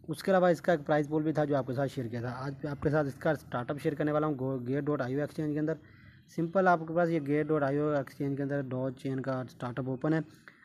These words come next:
जो कि active हो चुका है। यहाँ पर आपने active के ऊपर click करना है। यहाँ पर आपके पास इसका जो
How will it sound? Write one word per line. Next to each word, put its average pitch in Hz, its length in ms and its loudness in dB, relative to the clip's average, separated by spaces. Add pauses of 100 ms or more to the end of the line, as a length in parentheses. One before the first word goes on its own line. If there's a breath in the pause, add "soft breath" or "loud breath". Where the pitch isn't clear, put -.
(280 loud breath)
जो 165 160 2
कि 185 100 2
active 180 280 4
हो 185 100 4
चुका 180 220 2
है। 180 100 6
यहाँ 156 180 4
पर 156 140 4
आपने 147 280 4
active 143 240 -2
के 147 80 -2
ऊपर 147 140 0
click 143 220 -2
करना 160 180 2
है। 160 60 2
यहाँ 151 160 2
पर 151 100 2
आपके 147 220 0
पास 143 280 0 (380)
इसका 151 320 -4
जो 143 100 0